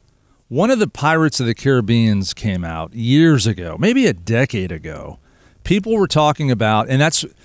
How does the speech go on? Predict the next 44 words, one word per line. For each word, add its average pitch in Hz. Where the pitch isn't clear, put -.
you 131
know, 127
after 147
home 139
theaters 117
were, 104
were 113
starting 117
to 110
be 120
the 110
norm. 104
I 98
mean, 107
there 143
are 127
a 110
lot 135
of 143
homes, 95
um, 104
not 147
just 131
mansions 120
like 110
when 113
it 98
started, 98
but 104
a 107
lot 127
of 165
homes 117
in 170
the 180
basement. 120
All 143
you 151
needed 156
were 120
some, 104
was 123
some 110
drywall 113